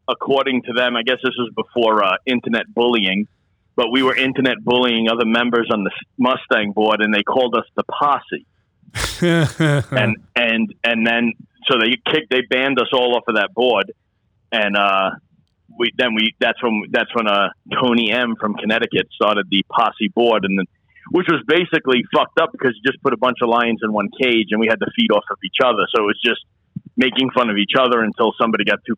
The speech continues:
Speaker 1: pissed off and quit themselves. But
Speaker 2: <laughs> Yeah, yeah.
Speaker 1: that's, yeah, that's, that's what we did. But yeah. And, and then, yeah, that was the, that was the start of me into it because they, that's, I went up there with Jim, and Jim introduced me to you. And I saw what you guys were doing in the shop.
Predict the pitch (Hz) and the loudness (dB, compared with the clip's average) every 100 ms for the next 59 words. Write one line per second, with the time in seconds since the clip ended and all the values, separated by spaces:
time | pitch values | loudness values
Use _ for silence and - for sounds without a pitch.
0 | - 101 113 104 - 98 - 113 92 87 | -4 -2 0 0 0 -2 0 -2 -2 -4
1 | - 113 98 92 - 98 - - - - | 0 0 0 -2 0 0 0 -10 -20 -4
2 | 151 165 139 170 160 - - 135 127 - | 0 0 0 -4 -6 -10 -2 0 0 0
3 | 131 110 127 - _ 135 135 135 110 107 | 0 2 0 -2 _ -2 0 0 -2 -2
4 | 123 131 98 98 101 - 135 104 - - | 0 0 -2 -4 -6 -2 -2 -2 -8 -20
5 | - - 139 143 147 143 139 165 131 139 | -20 -4 -2 0 0 -2 -2 -2 0 0
6 | 147 147 - - _ 139 147 131 120 - | 0 -4 -6 -20 _ -2 -2 -4 -10 -8
7 | 139 135 131 120 117 104 _ _ - 123 | -2 0 0 -2 -6 -6 _ _ -6 -2
8 | 160 143 127 139 123 117 117 123 120 113 | 0 0 0 -2 -2 -4 -2 0 -2 -4
9 | _ _ 131 - 120 127 127 - 120 117 | _ _ -2 0 0 2 0 0 0 0
10 | 104 - 143 151 135 120 123 131 127 - | -2 -2 0 2 2 0 0 0 -2 -2
11 | 127 120 - 104 104 143 139 135 123 _ | -2 -2 0 0 2 2 2 0 -2 _
12 | _ _ - - 110 123 135 110 110 143 | _ _ -18 -4 0 0 0 0 0 0
13 | 139 117 120 113 113 107 101 - 113 113 | 0 -2 -2 0 2 0 0 0 0 0